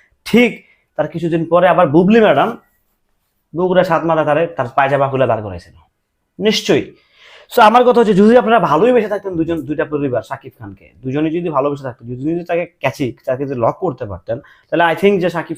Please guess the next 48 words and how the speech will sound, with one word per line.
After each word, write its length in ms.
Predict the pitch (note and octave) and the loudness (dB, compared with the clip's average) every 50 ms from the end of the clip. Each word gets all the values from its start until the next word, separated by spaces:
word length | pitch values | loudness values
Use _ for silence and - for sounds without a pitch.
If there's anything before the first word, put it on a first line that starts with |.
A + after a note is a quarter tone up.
| - - | -8 -4
খান, 280 | F#3 D#3+ C#4 D#4 C#4 - _ _ _ _ _ _ _ | -4 -2 -2 -4 -6 -8 _ _ _ _ _ _ _
আহ, 320 | - F2+ F#2 F#2 E2+ F#2+ A2+ | -8 -6 -4 -4 -4 -4 -6
এরকম 280 | B2 B2+ D#3 C#3+ B2+ | -6 -4 -4 -4 -4
দ্বিধাদ্বন্দ্বে 640 | - - - E3+ F3 G3 A3 G#3 F#3+ F#3+ F3+ D#3+ C#3 | -6 -4 0 2 4 4 4 2 2 0 0 0 0
তার 200 | - D#3 D#3 D#3+ | 0 0 0 0
ভিতরে 220 | D#3 D#3 E3+ D#3+ | 0 -4 -6 -6
যে 100 | D3+ E3+ | -4 -4
জমানো 300 | C#3+ D3 D#3 E3+ F3+ F3+ | -2 0 0 0 0 0
যে 80 | D#3+ E3+ E3+ | -2 -4 -4
কষ্টগুলা, 520 | - D3+ C#3+ - - F#3 F3 D#3 D3 C3+ C#3+ | -6 -10 -8 -6 -2 0 2 2 2 2 2
সে 160 | - D#3+ D3+ | 0 -4 0
যে, 280 | D3+ E3+ E3+ D#3+ - - _ _ - - - - | 2 4 4 2 2 -2 _ _ -20 -20 -8 -2
আহ, 280 | - A#2 A#2 A#2 A#2+ | 0 2 4 4 4
one 180 | D3 F3+ G3+ F#3+ | 4 4 2 2
kind 200 | F#3+ G#3+ G#3+ A3 | 0 2 2 2
of, 80 | A#3+ F#3+ | 2 2
সে 120 | G#3+ A#3+ | 2 0
তো 80 | A3+ A#3+ | 2 2
অনেক 140 | A#3+ A#3+ - | 0 0 0
কষ্টেই 300 | G#3+ G#3+ G#3+ - A#3+ A3+ | -2 -2 -2 -2 -4 -4
থাকেন, 360 | - E3+ C3+ - A2+ F#2+ F2+ - _ - - | -4 -4 -6 -8 -10 -14 -14 -16 _ -12 -6
seriously 300 | F#3 F3+ F#3 F3 F3+ E3+ | -4 -2 -2 -2 -2 -2
বলতেছি। 360 | D#3 D3 C#3 B2+ B2+ A2+ B2 B2 | -2 -2 -4 -4 -6 -6 -6 -6
সে 140 | B2 D#3+ | -6 -6
কোনো, 480 | D3+ D#3+ - F3 F3+ F#3+ G3+ G3 E3+ - - D3+ C#3 B2+ | -8 -6 -6 -6 -6 -4 -4 -6 -8 -10 -10 -10 -8 -8
মানে, 180 | B2+ B2+ B2+ B2+ | -6 -6 -6 -4
না 200 | C3 D3+ E3 E3 | -2 0 0 0
বুবলির 300 | D#3+ F3 E3 F3+ F#3 F#3 | 0 -2 -4 -4 -4 -2
কাছে 140 | G3+ F#3+ | -2 -2
না 80 | G3 F#3 | -2 -2
অপুর 220 | F3 E3 E3+ D#3+ | -2 -2 -4 -6
কাছে, 140 | D3+ C#3+ C#3 | -6 -6 -6
কারো 200 | - D#3 D#3+ E3+ | -4 -4 -4 -4
কাছে 200 | E3+ F3+ F3 F#3 | -4 -6 -8 -8
কিন্তু 160 | F#3 F#3+ G3 | -8 -8 -8
সে 220 | F#3+ - - B3+ C4 - _ _ _ _ _ _ - | -8 -8 -8 -10 -10 -12 _ _ _ _ _ _ 0
প্রপার 420 | A3+ A#3+ A3+ F3 A#3 A#3+ A3+ G#3+ | 2 2 2 2 2 2 2 0
সেই, 480 | - - - G3 F#3 E3 D3+ C3+ - _ - - - - - _ _ _ - | -2 -2 -2 0 0 0 0 -2 -4 _ -20 -20 -20 -20 -20 _ _ _ -12
আহ, 500 | G#2+ G2 F#2 F2 F2+ F2 E2+ F2 - D2+ | -10 -8 -8 -6 -8 -8 -8 -10 -12 -12
বা-, 300 | D#2+ F2+ D2 - - E3 | -12 -12 -12 -8 -2 0
ইয়াটা 200 | G3 - F#3+ F#3 | 2 2 2 0
পায়নি, 500 | F#3+ - D3+ D#3 D#3 E3+ D#3 C3 G2 F2+ | -4 -2 0 0 0 0 -2 -4 -6 -8
seriously 440 | - - D3 D3 C#3 C3+ C#3 B2+ | -10 -6 -4 -4 -4 -4 -6 -8
বলতে 200 | A2+ A2 F#2+ F#2 | -10 -10 -12 -12
গেলে 120 | G2 G2+ G2+ | -10 -10 -10
সে 120 | - D#3 | -8 -6
ওই 260 | D3+ D3+ E3 E3 E3 - | -4 -2 -2 -2 -2 -4
প্রপার 340 | - D#3+ D3+ D#3+ E3+ D#3+ C#3+ | -6 -4 0 0 0 0 -2